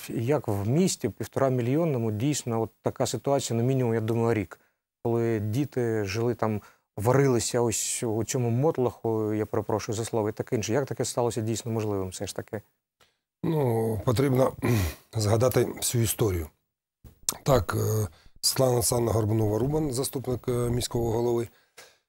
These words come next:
Speaker 2: е, ке-, керівник, який курує
Speaker 1: Мгм.
Speaker 2: і службу у справах дітей, і департамент служб у справах дітей, е, дійсно надавала інтерв'ю і дійсно сказала, що, е, ця сім'я уже,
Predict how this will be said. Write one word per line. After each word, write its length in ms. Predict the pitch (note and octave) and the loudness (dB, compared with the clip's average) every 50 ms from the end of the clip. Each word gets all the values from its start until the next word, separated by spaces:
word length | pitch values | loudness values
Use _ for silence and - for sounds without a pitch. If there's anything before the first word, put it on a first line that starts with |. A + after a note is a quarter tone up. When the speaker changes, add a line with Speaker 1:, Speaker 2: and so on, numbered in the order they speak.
| _ - G#2 | _ -10 -8
Speaker 2:
е, 580 | G#2 G#2 G#2+ A2 A2 A2 G#2+ A2 A2 G#2+ A2 G#2 | -6 -6 -4 -4 -4 -4 -4 -4 -4 -6 -8 -8
ке-, 320 | - - A#2 A2+ A2+ A2+ | -8 -6 -4 -4 -4 -4
керівник, 580 | G#2+ - - A#2+ A2 A2 G#2 G#2 G#2+ G#2 - - | -4 -6 -4 -4 -4 -4 -4 -4 -6 -6 -4 -4
який 420 | G#2+ G#2 F#2 - - G#2+ G2+ G#2 | -4 -4 -6 -6 -6 -4 -4 -4
курує 600 | F#2 - - G#2+ G#2 G#2+ G2+ G2 G2+ G2 G2+ G2+ - | -6 -4 -2 -2 0 0 -2 -2 -4 -4 -6 -6 -4
Speaker 1:
Мгм. 240 | - A2+ A2+ A#2+ A#2+ | -4 -2 -2 -2 -2
Speaker 2:
і 40 | A2+ | -4
службу 340 | - - A#2+ A2 G2 F#2+ G2+ | -4 -4 -6 -6 -6 -6 -8
у 20 | |
справах 420 | - - - G#2+ G2+ G2 G2 F#2+ | -8 -6 -6 -4 -4 -4 -4 -4
дітей, 400 | F#2 G#2 G2+ - D3+ D#3 D#3 B2 - - _ _ _ _ _ _ | -6 -6 -4 -4 -2 -2 -4 -6 -8 -16 _ _ _ _ _ _
і 80 | - G#2+ | -8 -8
департамент 560 | G#2 F#2 - - G#2 F#2 - D3 C#3 D3 B2+ | -6 -6 -6 -6 -4 -2 -2 -2 0 -2 -4
служб 200 | - - C#3 A#2 - | -4 -6 -8 -6 -6
у 60 | - B2 | -8 -8
справах 540 | - - B2 B2 A#2+ A#2 A2+ G2+ G#2 A#2 | -4 -2 0 0 2 0 0 0 -2 -2
дітей, 560 | G#2+ G2+ A2+ A2 F#2 - A2+ A2+ A#2 A2+ A2 - | -2 -2 -4 -4 -4 -2 0 0 0 -2 -2 -2
е, 200 | A2+ A#2 A#2 A#2 | -2 -2 -2 -2
дійсно 360 | A2+ A#2 C#3 A#2 - A#2 A2+ A2+ | -2 -2 -2 -2 -2 -4 -4 -4
надавала 640 | G#2+ G#2+ A#2 A2+ A2 G2+ A2+ G#2+ G#2+ G#2 G2+ G2+ G#2 | -4 -4 -4 -4 -4 -2 -2 -2 -2 -2 -2 -2 -2
інтерв'ю 400 | G#2 G#2 G2+ - C#3 E3 F3 C#3 | -2 -4 -4 -4 -2 -2 -2 0
і 40 | A2 | 0
дійсно 300 | G#2 C3 A#2+ - - G#2 | -2 -2 -2 -2 -4 -4
сказала, 440 | - - A2+ G2+ B2+ A#2+ A2+ G#2+ | -4 -4 -2 0 0 0 0 0
що, 600 | G2+ - - - A2+ G#2 G#2 - - A2 A2 A2 A2 | 0 0 0 0 0 0 0 0 -2 -2 -2 -2 -2
е, 20 | G#2+ | -4
ця 260 | - - C3 A2+ G#2+ | -2 -2 -2 -2 -2
сім'я 400 | - - A2+ A2+ A#2+ C#3 D3 C3+ | -2 -2 -2 -2 -2 0 -2 -2
уже, 400 | - - G2+ F#2+ G#2 A2 G#2 | -2 -4 -4 -4 -4 -4 -4